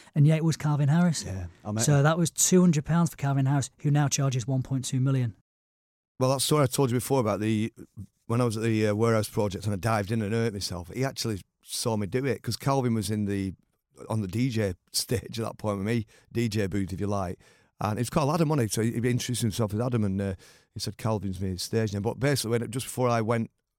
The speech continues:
Speaker 2: and left the stage, my last thing I said to him was, "Yeah, Calvin,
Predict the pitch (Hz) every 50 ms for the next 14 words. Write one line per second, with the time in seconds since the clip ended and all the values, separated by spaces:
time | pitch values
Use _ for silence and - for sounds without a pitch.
0 | _ 107 104 104 113 107 - - 107 - - - 123 117 104 90 90 98 104 104
1 | 113 117 - - - 117 104 - - - 117 110 107 - 95 87 95 98 92 -
2 | - - - - - _ _ _ _ - 123 123 117 110 - - 110 101 98 92
3 | 104 104 95